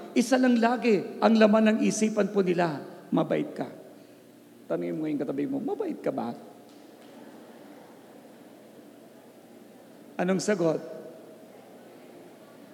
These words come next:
Ah, ano niyan? Biyaya. <laughs> Biyaya. Okay. Now, sino po dito muli ang mabait? Raise your hands.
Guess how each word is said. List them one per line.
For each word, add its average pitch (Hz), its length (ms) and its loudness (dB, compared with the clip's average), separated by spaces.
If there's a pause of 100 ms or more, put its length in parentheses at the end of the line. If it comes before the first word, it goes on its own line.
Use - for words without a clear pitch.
(760)
Ah, 135 240 -8 (560)
ano - 240 -4
niyan? 208 240 2 (1120)
Biyaya. 180 720 0
<laughs> - 1400 -14
Biyaya. 539 580 4 (1800)
Okay. 208 360 6 (520)
Now, 269 560 2 (240)
sino 226 320 2
po 202 160 2
dito 226 320 -2
muli 240 200 2
ang 226 120 -4
mabait? 233 440 2
Raise 208 200 2
your 220 140 2
hands. 247 420 -2